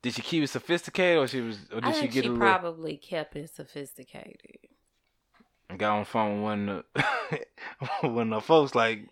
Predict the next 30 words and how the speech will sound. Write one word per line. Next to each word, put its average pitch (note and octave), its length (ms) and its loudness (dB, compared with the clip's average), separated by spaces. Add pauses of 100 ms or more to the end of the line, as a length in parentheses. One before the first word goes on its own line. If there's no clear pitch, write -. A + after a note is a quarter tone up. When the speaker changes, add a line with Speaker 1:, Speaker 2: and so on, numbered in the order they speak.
(340)
Speaker 2:
"Girl, F3 260 0
this A3 160 -4 (100)
bitch F3 440 -8 (220)
and C#3+ 120 -8
lost C#3+ 260 -4
her F3 100 -6
damn F3+ 320 -10
mind." E3 280 -2
<laughs> - 40 -16 (2000)
Speaker 1:
But B2+ 320 4
it's, C#3+ 260 -2 (360)
you B2+ 140 0
know, G#2 400 0 (340)
outside C3 460 4
the A#2+ 80 -6
little A2+ 240 0
journalist G#2 800 -2
person G2+ 400 -4
who G2 100 -8
said, G2 540 -6 (160)
did D#3 180 -4
you A#3 60 0
know F#3+ 160 4
it E3+ 40 2
was C#3 140 0
a G#2 60 -2
principal G2+ 720 -4 (1300)
of A#2+ 160 4
a A2+ 60 0
school A#2 760 -2